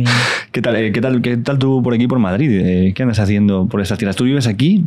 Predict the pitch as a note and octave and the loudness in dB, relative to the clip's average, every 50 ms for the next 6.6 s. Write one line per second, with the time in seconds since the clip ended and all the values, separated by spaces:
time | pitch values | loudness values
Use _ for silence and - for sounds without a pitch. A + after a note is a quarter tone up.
0 | - - G#2+ G2+ G2+ G2+ F#2+ - - A2+ A2+ A#2 A#2 A#2 A2 A2 A2 G#2+ F#2+ A2 | -2 -4 -4 -2 -2 -4 -4 -4 -4 -2 0 2 2 2 2 2 2 2 0 0
1 | A2 F#2 G#2 G2 G2 F#2+ F#2 F#2 F#2 F2+ F2 F2 F2 F2+ E2+ F#2 F2 F2+ F#2 - | 0 0 -2 -2 -2 0 0 0 0 0 0 2 0 0 0 0 -4 -4 -4 -4
2 | G#2+ G#2 G2+ F#2 G2 F2+ F#2 B2+ C#3 C#3+ C#3+ C3+ A2 A2 A2 G2+ G2 G2 F#2+ - | -2 -2 0 0 0 -2 0 -2 -2 0 0 -2 -2 -2 -2 0 -2 -2 -2 -2
3 | F#2+ F#2+ - - F2 F2 F2+ - - F#2+ F2+ F#2+ - - - A#2+ - - D#3 D#3 | -2 -4 -4 -4 -2 -2 -2 -2 -2 -2 -4 -6 -6 -8 -10 -10 -8 -4 -2 -2
4 | D3+ D3 D3+ F3 F#3+ - - F#3 F3+ F3+ F3+ F3 F3 F3+ F3 D#3+ E3 F3 E3+ - | 0 0 0 0 0 0 -2 -2 0 0 0 2 2 0 2 2 2 0 0 0
5 | - F3+ D3+ C#3+ C3+ C3+ - - B2+ A#2+ A2+ G#2 G#2 _ - G2 F#2+ D#2 F2 F2 | -2 -4 -4 -4 -6 -6 -4 -6 -6 -6 -6 -10 -10 _ -2 -2 -2 0 2 2
6 | G#2 C3+ C3 B2+ B2 A#2+ A#2 A#2 A#2 A#2+ A#2 | 2 2 2 0 0 -2 -4 -4 -4 -4 -6